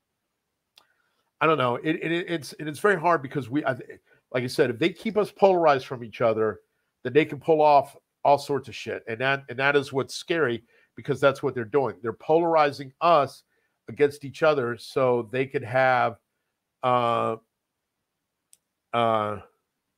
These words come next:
so they, they could have, um,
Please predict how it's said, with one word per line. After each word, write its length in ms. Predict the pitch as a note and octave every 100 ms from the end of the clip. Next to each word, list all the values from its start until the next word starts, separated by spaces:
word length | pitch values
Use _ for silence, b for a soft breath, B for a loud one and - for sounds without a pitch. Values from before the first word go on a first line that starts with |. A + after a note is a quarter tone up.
| _ _ _ _ _ _ _
so 560 | - C#3+ B2+ A#2+ A#2+ B2+
they, 420 | A2+ C3+ D3+ D3+ - _
they 220 | - B2+ C3+
could 160 | D3
have, 600 | A#2 D3+ D3+ C3 B2+ A#2+ A2 _ _ _ _ _ _ _
um, 480 | A#2 A#2 A#2 G#2+ A2